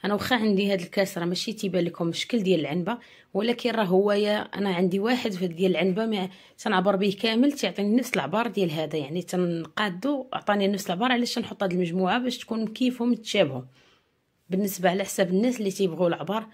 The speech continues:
مضبوط. صافي، تنخلطوا الكاس الاول، وتنعاودوا نخلطوا الكاس الثاني، وتنزيدوا الكاس النص،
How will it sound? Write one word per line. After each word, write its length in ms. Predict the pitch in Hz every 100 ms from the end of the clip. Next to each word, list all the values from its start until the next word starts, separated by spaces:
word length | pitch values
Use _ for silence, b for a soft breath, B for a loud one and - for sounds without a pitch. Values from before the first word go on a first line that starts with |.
| B
مضبوط. 400 | 196 175 143 120 - _ b b b b _
صافي، 240 | - 285 262
تنخلطوا 440 | 254 - 247 247
الكاس 320 | 214 208 -
الاول، 420 | 185 165 165 233 254
وتنعاودوا 480 | - 185 170 170
نخلطوا 380 | 185 170 165 175
الكاس 260 | 165 190 -
الثاني، 280 | - 170 240
وتنزيدوا 460 | 277 254 214 190
الكاس 300 | - 214 208
النص، 360 | 185 240 247